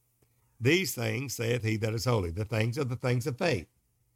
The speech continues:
"He that is true, and he that hath the key of David. He that openeth, no man shutteth, and shutteth, and no man openeth."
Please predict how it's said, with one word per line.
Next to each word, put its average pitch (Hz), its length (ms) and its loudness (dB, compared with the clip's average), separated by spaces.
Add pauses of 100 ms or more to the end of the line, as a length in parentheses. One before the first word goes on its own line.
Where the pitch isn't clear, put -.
(1040)
"He 127 280 4
that 151 200 2
is 139 140 0
true, 151 400 6
and 147 140 2
he 151 160 4
that 143 160 0
hath 143 160 0
the 143 80 -6
key 156 240 2
of 131 220 0
David. 143 380 0 (880)
He 131 180 6
that 151 220 0
openeth, 139 500 2
no 113 140 4
man 117 200 4
shutteth, 120 420 0
and 110 140 0
shutteth, 135 320 0
and 117 120 0
no 107 100 0
man 113 220 0
openeth." 98 360 0